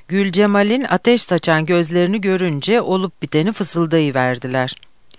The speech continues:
Gülcemal bir an düşecek gibi oldu, sonra yerinden ok gibi fırladı.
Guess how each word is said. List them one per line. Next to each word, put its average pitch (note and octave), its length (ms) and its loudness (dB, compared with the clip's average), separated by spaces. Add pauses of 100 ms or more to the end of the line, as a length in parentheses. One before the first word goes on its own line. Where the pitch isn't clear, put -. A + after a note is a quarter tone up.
(360)
Gülcemal G3 680 2
bir A#3 100 0
an G#3+ 240 4
düşecek G3 520 -2
gibi C#3+ 180 -6
oldu, C#3+ 540 -2 (300)
sonra G3 300 2
yerinden G3+ 520 2
ok G#3+ 280 -4
gibi F3+ 200 -4
fırladı. C#3 640 -4